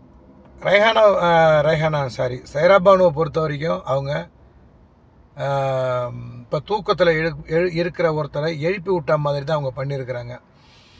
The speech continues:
அப்படிங்கிற மாதிரி தான் நான் இதை பார்க்குறேன். எப்படின்னா, இவர் எப்பயுமே ஸ்டுடியோல கிடக்குறாரு போல. அதனால வந்துட்டு, "வீட்டு பக்கம் வாங்க, பொண்டாட்டி நான் ஒருத்தி இருக்கிறேன்" அப்படிங்கிற மாதிரி ஒரு mention பண்ணி, ஆ, ஒரு, ஒரு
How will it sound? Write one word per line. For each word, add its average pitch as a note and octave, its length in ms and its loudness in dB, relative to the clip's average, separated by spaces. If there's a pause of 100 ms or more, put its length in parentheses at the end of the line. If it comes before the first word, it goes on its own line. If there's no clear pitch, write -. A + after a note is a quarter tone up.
(200)
அப்படிங்கிற D3 380 -2
மாதிரி D3 160 2
தான் D#3+ 140 4
நான் C#3+ 200 2
இதை C3+ 180 0
பார்க்குறேன். - 360 -10 (320)
எப்படின்னா, D3 540 -4 (600)
இவர் D3 300 -8
எப்பயுமே F3+ 680 0
ஸ்டுடியோல F3 460 2
கிடக்குறாரு D3 360 -2
போல. B2+ 380 -12
அதனால D#3 460 0
வந்துட்டு, E3 460 -4
"வீட்டு D3+ 260 -6
பக்கம் D3 260 -6
வாங்க, C#3 520 0 (440)
பொண்டாட்டி F3 420 2
நான் D3+ 160 -2
ஒருத்தி C#3+ 340 -6
இருக்கிறேன்" D3 440 -6 (560)
அப்படிங்கிற F3 540 2
மாதிரி G3 240 2
ஒரு E3 220 -2
mention E3+ 400 -6
பண்ணி, D#3+ 380 -6 (640)
ஆ, D3 400 -2
ஒரு, D3 200 -6 (560)
ஒரு C#3+ 140 -10